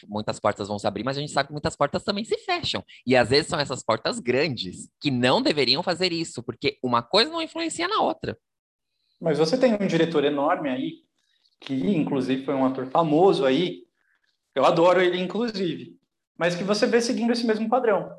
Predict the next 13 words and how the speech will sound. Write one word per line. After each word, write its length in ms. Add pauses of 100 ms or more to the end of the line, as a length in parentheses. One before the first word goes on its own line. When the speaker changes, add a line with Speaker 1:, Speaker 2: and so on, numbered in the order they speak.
(160)
Speaker 2:
Ele 280
é 20
gay, 440 (340)
ele 240
nunca 580
assumiu 580 (140)
midiaticamente 920
que 80
ele 100
era 160
gay, 320
não 100
precisa. 400